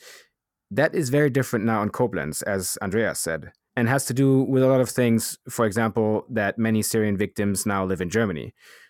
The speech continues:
The fact that victims are now officially participating as civil parties in this trial, that's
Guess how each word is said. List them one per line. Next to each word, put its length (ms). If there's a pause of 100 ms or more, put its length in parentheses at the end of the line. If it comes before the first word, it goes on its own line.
(200)
The 80
fact 280
that 380
victims 480
are 200
now 520 (200)
officially 440
participating 840
as 240
civil 320
parties 640
in 120
this 200
trial, 500
that's 380